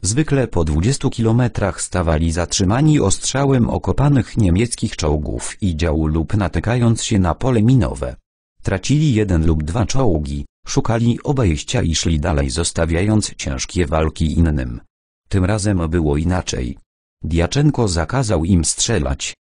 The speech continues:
a Rosjanie jechali wzdłuż kolumn uciekinierów. "Dokąd my jedziemy?" Działonowy zagadnął Winsickiego. "Nad zalew". "Kuroński?"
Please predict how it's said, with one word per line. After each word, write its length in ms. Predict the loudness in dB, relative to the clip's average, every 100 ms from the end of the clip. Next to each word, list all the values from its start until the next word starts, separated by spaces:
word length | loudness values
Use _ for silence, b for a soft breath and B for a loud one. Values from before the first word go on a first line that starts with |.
| -8
a 100 | -2
Rosjanie 520 | -2 0 0 2 2
jechali 480 | 2 0 0 0 0
wzdłuż 500 | 0 2 2 2 0
kolumn 540 | 0 0 0 -2 -2
uciekinierów. 840 | -2 0 0 2 2 2 0 -6 -14 -20 _ _ _ -4
"Dokąd 380 | -2 0 0 2
my 140 | 2
jedziemy?" 560 | 2 0 -4 -4 -8 -12 _ _ _ -12
Działonowy 640 | -4 -2 0 0 0 0
zagadnął 680 | 0 0 0 0 2 4 4
Winsickiego. 1000 | 4 2 0 -6 -4 -4 -4 -6 -6 -8 -12 _ _ _ -4
"Nad 280 | -2 -2
zalew". 640 | -4 -4 -2 -2 -4 -6 -16 _ _ _ -16 -2
"Kuroński?" 720 | 0 0 -2 -4 -2 -2